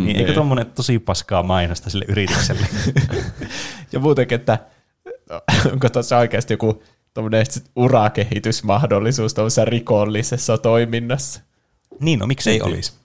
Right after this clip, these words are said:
Speaker 3: Ehkä pääsee semmoisiin tasokkaampiin kisoihin sitten,
Speaker 1: Niin,
Speaker 3: kun on
Speaker 1: kyllä.
Speaker 3: todistanut muille olevansa mestariajelija.
Speaker 1: Kyllähän siinä on rahaa pelissä totta kai noissa kisoissa. Et kyllähän sä saat r-, fyrkkaa sitten, millä sä voit ostaa uusia autoja, uusia osia ja uusia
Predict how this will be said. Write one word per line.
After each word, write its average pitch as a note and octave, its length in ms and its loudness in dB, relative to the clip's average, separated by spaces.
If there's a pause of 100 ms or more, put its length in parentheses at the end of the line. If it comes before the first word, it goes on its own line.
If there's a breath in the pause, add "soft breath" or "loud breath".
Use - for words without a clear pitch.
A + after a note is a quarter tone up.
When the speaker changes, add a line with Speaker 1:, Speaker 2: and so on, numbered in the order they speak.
(140)
Speaker 3:
Ehkä G#2 200 -6
pääsee G2 340 -2
semmoisiin G2 360 -8 (280)
tasokkaampiin G#2+ 560 -2
kisoihin - 400 -8
sitten, - 220 -6
Speaker 1:
Niin, C3+ 100 4
Speaker 3:
kun - 60 0
on F2+ 60 -6
Speaker 1:
kyllä. F2 260 -2
Speaker 3:
todistanut D#2+ 600 -4
muille E2 220 -6
olevansa - 420 -6
mestariajelija. E2+ 920 -8 (120)
Speaker 1:
Kyllähän G2+ 280 0
siinä G2+ 160 -2
on G2+ 80 0
rahaa A#2+ 320 0
pelissä F2 360 -2
totta - 280 -10
kai D#2+ 180 -4
noissa - 220 -8
kisoissa. - 440 -8
Et - 60 -20
kyllähän F2 220 -6
sä F2 120 -4
saat G2 220 -4
r-, - 120 -14 (120)
fyrkkaa A#2 420 -2
sitten, F#2+ 280 -6
millä F2+ 100 -4
sä - 80 -8
voit F#2 120 -8
ostaa - 280 -4
uusia F#2+ 340 -4
autoja, E2+ 380 -2
uusia F2 340 -6
osia - 280 -4
ja E2 100 -4
uusia E2+ 380 -4